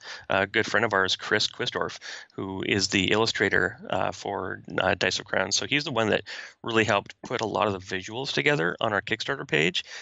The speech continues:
He helped put together the video. He built that inside of Unity. Um, really, really talented person with a really cool creative eye. And he was someone that I knew would be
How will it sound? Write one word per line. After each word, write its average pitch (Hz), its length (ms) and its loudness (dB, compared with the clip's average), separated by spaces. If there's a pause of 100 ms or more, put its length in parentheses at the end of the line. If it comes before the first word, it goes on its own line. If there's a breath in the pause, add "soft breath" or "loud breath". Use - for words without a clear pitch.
(160 loud breath)
He - 180 -2
helped 101 320 -2
put 120 100 -6
together 101 460 0
the 95 320 0
video. 110 480 0
He 113 140 -8
built 104 200 -6
that 104 160 2
inside 98 480 0
of 85 140 -6
Unity. 110 440 -6 (580 loud breath)
Um, 98 280 0 (360)
really, 123 560 2
really 117 300 2
talented 107 400 2
person 101 320 -4
with 98 140 -6
a 98 160 -4 (200)
really 110 320 2
cool 104 220 -4
creative 98 420 2
eye. 95 360 4 (680 loud breath)
And 95 640 2 (200)
he 117 240 -4
was 107 100 0
someone 98 220 0
that 98 80 4
I 95 80 4
knew 101 240 -6
would 98 160 -14
be 95 480 -2